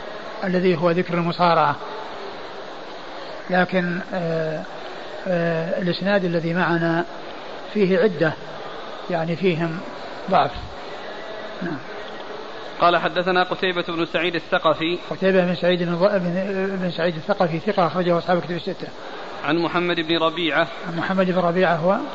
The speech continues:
Speaker 2: صدوق، أخرجه البخاري في الأدب المفرد وأصحاب السنن.
Speaker 1: صدوق، أخرجه البخاري في الأدب المفرد وأصحاب السنن.
Speaker 2: عن أبي الحسن العسقلاني.
Speaker 1: عن أبي الحسن العسقلاني، وهو
Speaker 2: مجهول، أخرجه أبو داود الترمذي.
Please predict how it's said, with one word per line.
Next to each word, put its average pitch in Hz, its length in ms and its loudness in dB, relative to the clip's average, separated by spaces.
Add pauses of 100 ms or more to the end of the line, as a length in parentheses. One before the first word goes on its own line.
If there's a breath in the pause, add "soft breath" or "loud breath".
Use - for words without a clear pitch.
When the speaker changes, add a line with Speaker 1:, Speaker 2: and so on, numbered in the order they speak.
(140)
Speaker 2:
صدوق، 151 320 -2
أخرجه 139 120 -6
البخاري 139 260 0
في 143 60 -4
الأدب 143 140 -2
المفرد 156 340 -2
وأصحاب 135 320 -2
السنن. 135 320 -4
Speaker 1:
صدوق، 180 180 4
أخرجه 175 220 2
البخاري 180 340 4
في 165 60 2
الأدب 175 160 2
المفرد 185 340 2
وأصحاب 175 280 2
السنن. 165 340 0 (220)
Speaker 2:
عن 147 120 -2
أبي 160 180 0
الحسن 160 380 0
العسقلاني. 151 800 2
Speaker 1:
عن 175 100 0
أبي 180 120 2
الحسن 175 260 0
العسقلاني، 175 640 0
وهو 175 300 2 (180)
Speaker 2:
مجهول، 143 460 -2
أخرجه 143 200 -6
أبو 139 100 -2
داود 151 220 0
الترمذي. 135 480 -4